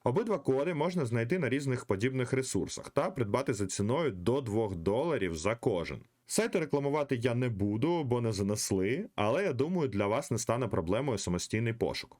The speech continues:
Різниця в отриманні цих скінів лише в тому, що для Сесквача вам може знадобитися не один ключик, адже ймовірність його отримання, як я вже і казав, становить двадцять п'ять відсотків. Особисто мені він прокнув з другого разу,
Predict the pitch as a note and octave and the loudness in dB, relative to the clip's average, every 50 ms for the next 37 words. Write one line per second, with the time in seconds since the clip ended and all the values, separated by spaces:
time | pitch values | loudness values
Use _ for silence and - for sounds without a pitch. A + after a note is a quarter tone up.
0 | _ _ A#2+ C3+ C#3 C3 F3+ G3 F#3+ - C3+ C#3+ C#3 - D#3+ F3 E3 D3+ C#3+ C3 | _ _ 0 0 2 2 0 0 0 0 0 0 0 0 0 0 0 2 0 0
1 | B2 - C#3+ C3 - - B2+ C3+ E3+ A3 G#3+ - B2 - - B2+ - - - F#3 | 0 0 -2 -2 0 0 0 2 2 0 0 0 0 0 0 -2 -2 0 0 0
2 | A3 A#3+ D#3+ G#2+ G2 - A2 G2 G#2+ B2+ C3+ B2+ - - D3+ D#3 F#3+ - - - | 0 0 0 -2 0 0 0 0 2 0 0 0 0 0 0 0 0 0 0 0
3 | A2+ G2 - - F#2+ E2+ D#2+ D#2+ F#2 A#2+ C3+ D3+ C#3 B2+ C3+ D3 C#3 A#2 G2+ G#2+ | 0 0 0 0 0 0 0 0 0 0 0 0 0 0 0 0 0 0 0 0
4 | G2 F#2+ G2 G#2+ - - D3+ - A2+ G2+ G#2 G#2 G2+ G2 A#2+ C3+ C#3 C3+ - C3+ | 0 2 0 0 0 0 0 0 0 0 2 0 0 0 0 0 -2 0 0 0
5 | A#2+ F#2 F2+ - - - - _ _ _ - - C#3 D3+ C#3 B2+ C3 B2 A#2+ A#2 | 0 0 -2 -4 -8 -8 -10 _ _ _ -2 -2 0 0 2 0 0 2 0 0
6 | B2 D3 D3 B2+ A#2 G#2 - - A2+ A2 G#2+ G2+ G2 - D3 G3+ A3+ G3 C#3 A#2 | 0 -2 -2 0 -2 -2 0 0 0 0 0 0 0 0 0 2 0 0 0 0
7 | G#2 F#2+ G2 G2 - G#2 F#2+ F#2 F#2 F#2+ F#2 - F#2+ F2 F#2 D#2 - - - G2 | 2 0 2 2 0 0 0 2 0 0 0 0 0 0 0 -2 -2 -2 -2 0
8 | B2+ F#3 A3 D#3 A#2 F#2 F#2 A2+ C#3+ - - B2 A#2+ - A2 A#2 - - B2+ A#2+ | 0 0 0 -2 -4 -2 0 0 0 0 -2 -2 0 -2 -2 -2 0 -4 -4 -2
9 | - - F2 D#2 - - - - - _ _ _ _ _ A#2 A#2+ - C#3+ D3+ F3+ | 0 -2 -2 -2 -4 -10 -12 -12 -12 _ _ _ _ _ 0 0 2 0 0 -2
10 | - - D3+ C#3+ C#3+ D#3 F#3 A3 B3 G3+ C#3+ E3 G3 G3 G3 F#3 D#3 F3+ F3 F3 | 0 0 0 0 2 0 2 0 0 0 2 2 0 0 0 0 0 0 0 0
11 | E3 C3 A2 G2 - B2 C#3 D3+ D#3 D3+ D3 D3+ D3 C3+ G#2 F2 D#2+ C#2+ C#2+ - | 0 0 -2 0 0 2 2 2 2 0 0 0 2 2 2 2 0 -2 -4 -10